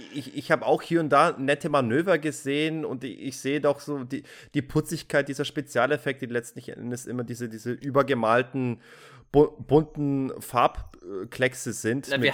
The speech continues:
Speaker 1: denen,
Speaker 2: haben ja
Speaker 1: äh,
Speaker 2: beispielsweise gleich die, die, es, ästhetisch darf man sich so ein bisschen vorstellen, dass die Kräfte des Guten sind Samurai und die Kräfte des Bösen sind Ninjas.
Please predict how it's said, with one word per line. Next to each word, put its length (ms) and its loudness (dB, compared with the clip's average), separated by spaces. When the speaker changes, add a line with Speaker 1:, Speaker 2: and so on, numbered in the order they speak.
Speaker 1:
denen, 80 2
Speaker 2:
haben 120 2
ja 140 4
Speaker 1:
äh, 40 0
Speaker 2:
beispielsweise 1160 2
gleich 680 0
die, 300 -6
die, 200 -8
es, 300 -12
ästhetisch 480 -4
darf 160 -2
man 80 -8
sich 100 -6
so 120 -10
ein 40 -14
bisschen 240 -10
vorstellen, 800 -2
dass 180 -6
die 120 -10
Kräfte 500 -4
des 280 -10
Guten 500 -8
sind 260 -6
Samurai 880 0
und 300 -10
die 140 -12
Kräfte 460 -6
des 240 -8
Bösen 500 -6
sind 280 -12
Ninjas. 640 0